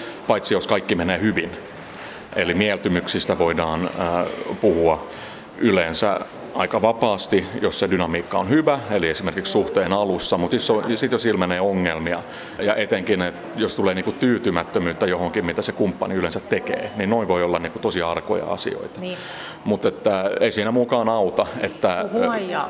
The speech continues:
Speaker 1: joo, ja jos siinä on niinku motivaatiota kuitenkin, että nyt mä haluan tän homman toimimaan tämän tyypin kanssa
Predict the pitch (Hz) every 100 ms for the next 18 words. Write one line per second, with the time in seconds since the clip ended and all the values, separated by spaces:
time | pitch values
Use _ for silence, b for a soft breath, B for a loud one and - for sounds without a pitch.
0 | - 117 117 92 92 107 135 - 123 135
1 | 117 107 110 123 123 95 90 98 90 98
2 | 104 90 98 98 85 120 131 98 101 92
3 | 87 101 90 80 - - - 110 101 90
4 | 80 120 117 95 90 85 92 85 80 90
5 | 87 92 - - - -